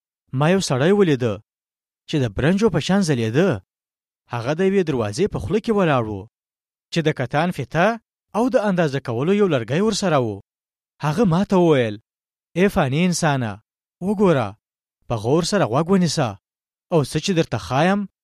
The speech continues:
نو هغو ته ښه پام کوه، ځکه چې ته دلته د همدې دپاره راوستل شوی یې. هر څه چې وینې، نو هغه د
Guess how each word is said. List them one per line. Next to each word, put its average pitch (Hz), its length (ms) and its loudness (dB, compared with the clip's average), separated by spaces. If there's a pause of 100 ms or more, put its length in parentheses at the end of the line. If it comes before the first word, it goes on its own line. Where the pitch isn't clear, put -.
(240)
نو 139 80 -2
هغو 107 340 -4
ته - 120 -6
ښه - 160 -6
پام 196 280 0
کوه، 170 340 2 (720)
ځکه 160 260 0
چې 170 140 -4
ته 151 120 -2
دلته 143 340 -2
د 180 80 2
همدې 127 400 0
دپاره 214 320 2
راوستل 175 400 0
شوی 135 280 0
یې. 107 140 -4 (720)
هر 240 140 -2
څه 208 160 -2
چې 180 160 -2
وینې، 170 360 0 (360)
نو 143 100 -2
هغه 107 300 -4
د 180 60 0